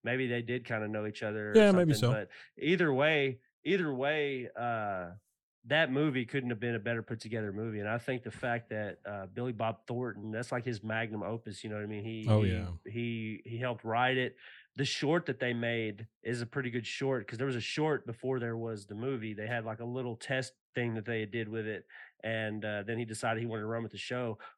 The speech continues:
Speaker 1: But it's that creepy scene at the beginning where the guy is talking about a transvestite.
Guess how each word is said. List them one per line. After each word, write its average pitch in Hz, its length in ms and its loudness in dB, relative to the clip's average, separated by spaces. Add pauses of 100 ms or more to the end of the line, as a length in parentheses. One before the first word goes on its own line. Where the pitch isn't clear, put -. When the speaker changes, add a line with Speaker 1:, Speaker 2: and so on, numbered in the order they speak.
Speaker 1:
But 123 100 -2
it's 120 120 -6
that 117 180 -2
creepy 151 320 0
scene 147 260 0
at 135 80 -2
the - 60 -10
beginning 117 500 -2
where 113 140 -2
the 110 80 -2
guy 117 240 4
is 107 100 -4
talking 117 320 -2
about 110 380 0
a 101 40 -6
transvestite. 110 760 -2